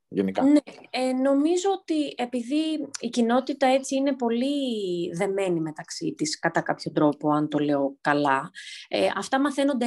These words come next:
Speaker 2: εύκολα. Δηλαδή, όταν κάτι ξεκινάει και είναι έτσι δυναμικό, αν θες, ή ακόμη και, ε, το να έχει κάποιος μια καχυποψία, έτσι, για αυτό που συμβαίνει. Δηλαδή, υπάρχει πολλές φορές και αυτό στο χώρο, ότι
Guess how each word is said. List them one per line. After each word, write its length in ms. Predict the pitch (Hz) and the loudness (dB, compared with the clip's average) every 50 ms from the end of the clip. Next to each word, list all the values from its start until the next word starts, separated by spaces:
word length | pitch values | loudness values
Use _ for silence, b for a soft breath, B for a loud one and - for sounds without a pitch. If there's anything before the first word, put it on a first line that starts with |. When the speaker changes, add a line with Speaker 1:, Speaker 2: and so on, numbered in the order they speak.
| 240 262 | 0 0
Speaker 2:
εύκολα. 540 | 269 262 - - - - - 147 147 147 151 | 0 -2 -8 -10 -8 -6 -6 -6 -8 -10 -10
Δηλαδή, 260 | 156 170 170 165 165 202 | -6 -4 -4 -4 -4 -4
όταν 240 | 214 226 226 214 | -6 -4 -8 -2
κάτι 300 | - 208 202 208 - - | 2 2 0 2 0 -6
ξεκινάει 680 | 240 - - 196 - - 180 170 170 175 180 190 196 190 | -8 -6 -8 -8 -6 -4 -2 0 2 2 4 2 2 0
και 160 | 190 - 190 170 | -2 -2 0 0
είναι 340 | 170 175 185 185 170 165 | 0 0 -2 -4 -4 -4
έτσι 240 | 170 170 - - 185 170 | -4 -6 -4 -4 -4 -2
δυναμικό, 600 | 175 190 185 180 170 160 151 - - 170 170 175 | 0 0 2 2 0 0 -2 -2 2 4 4 4
αν 180 | 170 156 151 156 | 4 2 -2 -2
θες, 400 | - 175 170 165 160 - - _ | 0 0 0 0 0 -4 -10 _
ή 100 | _ 254 294 302 285 - - | _ 6 6 6 6 6 2
ακόμη 360 | 202 202 - 254 269 285 294 | 0 2 2 0 0 0 -2
και, 420 | 285 - 277 262 247 240 233 214 220 b b b b b b b _ _ | -2 0 0 0 2 0 -2 -4 -8 b b b b b b b _ _
ε, 760 | 202 202 196 196 190 190 190 185 185 185 180 180 180 - - - - - - | 0 0 2 2 2 0 0 0 0 0 -2 -2 -4 -6 -8 -8 -10 -10 0
το 100 | - 247 233 | 2 2 4
να 100 | 214 214 | 4 4
έχει 200 | 254 320 339 - | 4 2 2 4
κάποιος 480 | - 294 294 - 320 302 294 - - - | 2 2 4 6 4 4 4 2 0 0
μια 280 | 262 285 320 330 311 - | 2 2 2 0 -2 -4
καχυποψία, 800 | - 254 - 254 254 247 240 - - - 330 285 202 151 143 143 | -6 -6 -6 -4 -4 -4 -4 -4 2 4 4 6 6 4 2 -2
έτσι, 260 | 143 139 143 - - | -6 -6 -8 -8 -6
για 100 | 156 156 | -4 -6
αυτό 180 | 147 - - 147 | -4 -2 -6 -4
που 80 | - | -4
συμβαίνει. 540 | 151 - 156 151 151 147 143 139 139 143 147 | -4 -2 0 0 2 2 2 2 0 0 -2
Δηλαδή, 300 | 147 151 156 160 165 202 | -4 -4 -4 -2 0 -2
υπάρχει 340 | 214 - 233 247 240 254 - | 0 2 0 0 0 -2 -2
πολλές 280 | - 196 214 233 247 - | 0 2 2 2 0 0
φορές 300 | - 202 180 170 160 - | -2 -2 -2 -2 -4 -4
και 80 | - 165 | -6 -8
αυτό 280 | 160 - _ 170 160 | -8 -2 _ -2 -2
στο 160 | 156 - 165 160 | 0 -2 -6 -6
χώρο, 400 | - - 165 160 151 147 147 147 | 0 2 4 4 4 4 4 2
ότι 380 | 147 147 - 160 156 151 - | 0 0 -2 -2 -2 -2 -4